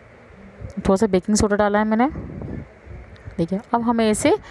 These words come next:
जैसे आटा मलते हैं वैसे गूंथना है। इसमें पानी बिल्कुल नहीं लगेगा, सिर्फ दही से ही आटा मल जाएगा। देखिए,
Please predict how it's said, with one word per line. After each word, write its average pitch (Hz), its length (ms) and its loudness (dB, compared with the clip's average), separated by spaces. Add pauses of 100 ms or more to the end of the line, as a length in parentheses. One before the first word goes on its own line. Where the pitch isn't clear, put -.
(220)
जैसे - 760 -2
आटा 220 260 4
मलते 226 240 2
हैं 294 80 2
वैसे 277 280 2
गूंथना 190 400 2
है। 160 180 2 (1500)
इसमें 262 520 4
पानी 220 320 2
बिल्कुल 226 300 2
नहीं 240 140 4
लगेगा, 247 400 4 (240)
सिर्फ 277 220 2
दही 220 260 2
से 240 140 2
ही 220 200 4
आटा 214 280 2 (140)
मल 220 180 4
जाएगा। 160 420 4 (1000)
देखिए, 202 320 2